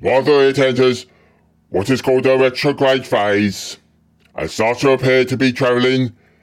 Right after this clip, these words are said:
in the opposite direction. It is, however, just an optical illusion. The sixth provides an opportunity to view the M ten Globular Cluster.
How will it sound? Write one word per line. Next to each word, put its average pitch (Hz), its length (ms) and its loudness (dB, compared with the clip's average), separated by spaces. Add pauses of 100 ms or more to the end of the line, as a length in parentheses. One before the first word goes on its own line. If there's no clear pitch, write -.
(120)
in 87 140 -6
the 101 140 -2
opposite 120 400 -2
direction. 104 720 0 (840)
It 92 180 -8
is, 131 220 0
however, 120 640 2 (440)
just 98 260 -4
an 104 140 0
optical 113 540 0
illusion. 90 800 0 (1160)
The 165 140 -6
sixth - 340 -6
provides 143 360 2
an 147 80 4
opportunity 120 880 0 (520)
to 90 120 -4
view 101 280 0
the 92 200 0
M 127 180 -2
ten 123 500 0 (180)
Globular 113 460 0
Cluster. 110 680 0